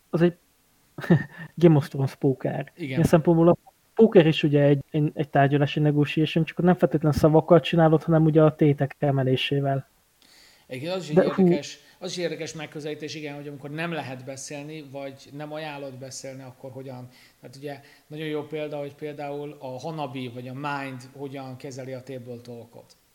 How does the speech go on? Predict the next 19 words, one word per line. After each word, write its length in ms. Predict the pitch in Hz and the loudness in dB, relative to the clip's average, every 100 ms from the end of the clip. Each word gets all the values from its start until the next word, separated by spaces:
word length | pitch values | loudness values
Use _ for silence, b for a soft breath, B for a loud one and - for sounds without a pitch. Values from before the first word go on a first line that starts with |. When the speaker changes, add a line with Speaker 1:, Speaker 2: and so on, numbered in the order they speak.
| _ _ _ _ _ _ _ | _ _ _ _ _ _ _
Speaker 2:
Tehát 220 | 143 139 | -14 -12
ugye, 240 | 151 156 151 | -10 -8 -6
hogy 380 | 147 147 147 - | -6 -8 -12 -10
milyen 260 | 180 208 | -8 -6
információt 880 | 190 175 175 160 160 156 160 156 151 | -8 -8 -8 -8 -10 -10 -10 -10 -10
osztasz 380 | 143 - 139 - | -14 -12 -14 -12
meg, 220 | 143 131 | -14 -12
miért 300 | 139 143 135 | -12 -12 -12
osztasz 440 | 143 - 139 131 - | -14 -12 -12 -14 -14
meg, 180 | 139 | -14
miért 280 | 135 143 131 | -6 -6 -6
azt 240 | 151 - 147 | -10 -12 -14
osztod 440 | 123 - 143 135 | -16 -14 -14 -12
meg, 360 | 131 131 127 b b b b | -12 -12 -14 b b b b
ugye 160 | 147 135 | -12 -8
egy, 220 | 127 120 143 | -8 -12 -18
egy 120 | 131 | -14
Hanabi 400 | 147 151 147 147 | -10 -10 -8 -8
esetében, 840 | 123 147 135 147 139 135 139 135 | -8 -12 -12 -12 -10 -10 -12 -14